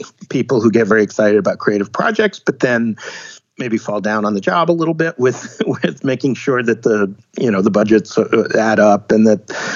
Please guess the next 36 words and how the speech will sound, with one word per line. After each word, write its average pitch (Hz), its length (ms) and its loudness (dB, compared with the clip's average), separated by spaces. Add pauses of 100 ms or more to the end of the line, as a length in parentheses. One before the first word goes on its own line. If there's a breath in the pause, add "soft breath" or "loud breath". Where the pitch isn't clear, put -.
(200 loud breath)
figuring 110 380 2
out 104 160 2
how - 180 0
to 117 120 2
take 113 260 0
risks. - 800 -2
He's 131 220 -2
also 147 260 2
very 147 340 2
smart 123 320 -4
on 98 140 -4
leadership, 131 460 -4
by 73 120 -6
the 62 120 -4
way, 65 300 -2
because 95 360 -2
he 101 140 0
sees 104 320 0
that 92 240 0
as 87 160 -2
an 90 240 -4
integrated 98 880 2
part - 440 -4
of 98 380 -2 (520 loud breath)
the 127 120 -2
whole 101 220 0
operation. 143 640 0
I 104 40 -2
mean, 104 140 0
what 101 120 0
he's 107 180 0
learned 143 340 4
is 107 200 4
this - 380 -2 (140)
issue 160 540 2
of 104 320 -2